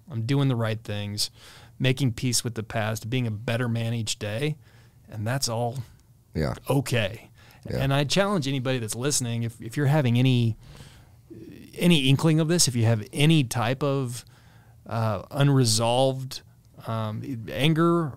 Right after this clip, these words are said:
Speaker 1: or, or sadness about something, like, there are modalities, and just sitting in silence by yourself is something you don't even need to,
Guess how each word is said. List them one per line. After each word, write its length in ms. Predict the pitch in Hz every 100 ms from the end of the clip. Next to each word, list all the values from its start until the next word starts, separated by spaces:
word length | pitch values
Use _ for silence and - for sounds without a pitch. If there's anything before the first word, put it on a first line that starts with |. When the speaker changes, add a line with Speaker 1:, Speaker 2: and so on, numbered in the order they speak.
| -
Speaker 1:
or, 400 | 117 113 104 98 101 - - 62 76
or 540 | 120 107 101 101 101 - _ -
sadness 600 | - 120 139 151 160 147
about 280 | 151 151 147
something, 520 | 165 156 165 165 151 - - - -
like, 280 | 120 113 98 - - _ _ _ - -
there 220 | 151 180
are 180 | 156 151
modalities, 800 | 143 131 110 117 143 123 107 110
and 100 | 113
just 180 | 139 -
sitting 180 | 185 175
in 80 | 170
silence 380 | - 120 139 117
by 140 | 120
yourself 380 | 113 110 139 131
is 100 | 110
something 520 | 139 135 135 123 120 - - _ -
you 100 | 110
don't 260 | 110 135 143
even 240 | 143 127
need 220 | 120 123
to, 140 | 113